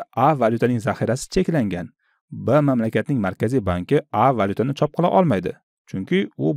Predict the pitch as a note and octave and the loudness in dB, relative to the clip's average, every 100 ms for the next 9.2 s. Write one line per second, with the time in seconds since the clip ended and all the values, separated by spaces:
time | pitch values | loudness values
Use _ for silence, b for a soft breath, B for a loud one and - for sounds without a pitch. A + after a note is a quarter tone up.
0 | A#2 G#2+ - E3 D3+ E3 D3+ E3 E3 F#2+ | 2 0 2 0 0 0 -2 -2 0 0
1 | F2 F2 F2 - - D#3 G2 A#2 D#3 - | -2 -6 -10 -14 -16 -12 -8 -4 -4 -2
2 | D3 - G#3 F#2+ - _ _ _ - D#3+ | -4 2 4 4 -2 _ _ _ -6 -2
3 | F#3 C3+ E3+ E3+ G#2+ C3+ C#3+ B2+ B2 B2+ | 2 2 2 2 2 2 4 2 2 0
4 | A#2+ G#2+ A2+ A2 B2 G#2 A2 A2 A#2 G2 | 0 -2 -2 0 0 0 0 2 0 0
5 | - A2+ B2 A#2 G#2 - B2+ A#2+ G2 F2 | 2 4 6 4 -2 0 0 2 2 0
6 | C3 G3+ _ _ _ - F3+ F3 C#3 D3+ | -2 -4 _ _ _ -2 -2 2 0 2
7 | D3+ A2+ A2 C3 C#3+ B2 - G#2+ G#2+ A2 | 0 0 0 -2 -2 -4 -4 -4 -2 -2
8 | A2 G2 F#2+ A2 G#2+ G#2+ F2 G2 F#2 F2 | -4 -4 -4 -2 -2 -2 -2 -2 -2 -2
9 | G#2+ | -4